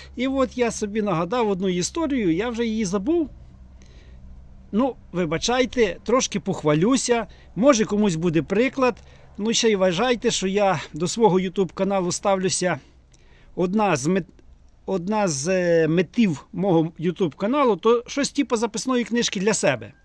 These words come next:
У мене пам'ять, як ви знаєте, погана. І я вже дуже багато чого забув, а то я так собі, е, в майбутньому, та й навіть зараз я переглядаю старі відео, і мені самому цікаво подивитися дещо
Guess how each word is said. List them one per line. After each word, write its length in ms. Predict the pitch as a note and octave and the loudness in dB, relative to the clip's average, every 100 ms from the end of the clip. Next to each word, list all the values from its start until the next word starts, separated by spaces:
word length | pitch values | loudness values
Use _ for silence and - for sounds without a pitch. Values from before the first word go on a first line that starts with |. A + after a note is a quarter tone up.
| _ - - - - _ _ - | _ -20 -20 -20 -20 _ _ -6
У 40 | A#3+ | 0
мене 180 | D4 | 0
пам'ять, 380 | A#3+ B3+ A3 E3+ | 2 0 0 -2
як 120 | G3 | -4
ви 60 | G3 | -4
знаєте, 380 | E3+ F3+ D3+ C3+ | -2 -2 -2 -2
погана. 540 | G3 A3+ D4 C4+ A#3+ - - - - - - | 0 2 4 0 -4 -10 -20 -20 -20 -20 -4
І 60 | |
я 140 | F#3 A#3+ | 0 0
вже 120 | G3+ | 0
дуже 220 | G#3 G3 | -2 -2
багато 280 | F#3+ G3 E3 | 0 0 0
чого 180 | F3 D#3+ | -2 2
забув, 460 | D3 D#3 C#4 C#4+ - - - | 2 2 2 2 0 -18 -8
а 120 | E3+ | -8
то 320 | - C#4+ C4 | -2 2 4
я 120 | G3 | 4
так 200 | G3 A3+ | -2 -4
собі, 480 | - F#3+ A3+ A3+ G3 G3 | -4 -6 -2 -2 -2 -6
е, 200 | F3 E3+ | -4 -2
в 360 | D#3 D3 C#3 - - - | -2 -4 -6 -10 -18 -8
майбутньому, 720 | D3+ E3 F#3+ G4+ - D4+ A3+ | -2 -2 0 -2 2 2 2
та 120 | - | 2
й 40 | E3+ | 2
навіть 260 | F3 D#3 | 2 2
зараз 280 | C#3+ C#4 D4 | 0 2 4
я 100 | C#4+ | 2
переглядаю 640 | - C4+ B3+ B3 C4 A#3+ | 2 0 2 0 4 2
старі 300 | A3+ A#3 A3+ | 4 2 2
відео, 400 | A3 A3 A3 G#3+ | 2 4 6 6
і 120 | F#3+ | 4
мені 220 | G3 G#3+ G3+ | -2 -2 -2
самому 400 | G#3 G3 F#3 E3+ | -2 0 0 -2
цікаво 380 | F#3 G3 F#3 | -4 -4 -2
подивитися 500 | D#3+ F3+ F3+ F3+ - | -2 -4 -2 -2 -4
дещо 400 | D#3+ F3 D3+ E3 | -2 -2 -2 -4